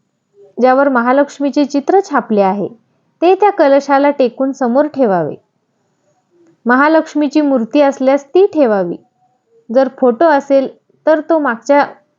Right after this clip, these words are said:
बाजूने ठेवावा. पाटावर किंवा चौरंगावर उजव्या बाजूस थोडेसे तांदूळ ठेवून त्यावर गणपतीची स्थापना करावी.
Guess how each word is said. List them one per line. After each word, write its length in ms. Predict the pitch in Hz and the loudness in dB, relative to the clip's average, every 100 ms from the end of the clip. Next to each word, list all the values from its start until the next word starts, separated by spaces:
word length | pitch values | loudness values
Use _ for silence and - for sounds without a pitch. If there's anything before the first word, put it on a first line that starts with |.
| _ - | _ -6
बाजूने 400 | 214 220 226 269 | -2 0 0 -2
ठेवावा. 440 | 302 359 294 165 - _ _ _ _ _ 262 _ _ _ _ _ _ _ _ - | 0 0 2 0 -4 _ _ _ _ _ -20 _ _ _ _ _ _ _ _ -4
पाटावर 500 | 233 233 254 262 254 | -2 0 0 2 -2
किंवा 300 | 262 262 262 | -2 -2 -2
चौरंगावर 680 | 240 214 240 277 226 - - _ _ _ _ _ 240 | -2 0 0 -2 -6 -10 -16 _ _ _ _ _ -6
उजव्या 320 | 220 277 302 | 0 0 2
बाजूस 440 | 233 185 170 - _ - | 0 -2 -4 -10 _ -6
थोडेसे 400 | 254 240 247 262 | 0 2 2 0
तांदूळ 480 | 254 226 202 220 285 | -2 -2 0 0 0
ठेवून 320 | 285 240 185 180 _ _ _ _ - | 0 -4 -4 -10 _ _ _ _ -2
त्यावर 320 | 247 285 311 | 0 2 0
गणपतीची 760 | 240 240 233 247 269 311 - 381 | 0 -2 0 -2 -2 -2 -2 -2
स्थापना 480 | - 285 233 208 196 | 0 -4 -2 -4 -4
करावी. 420 | 196 175 151 | -4 -4 -6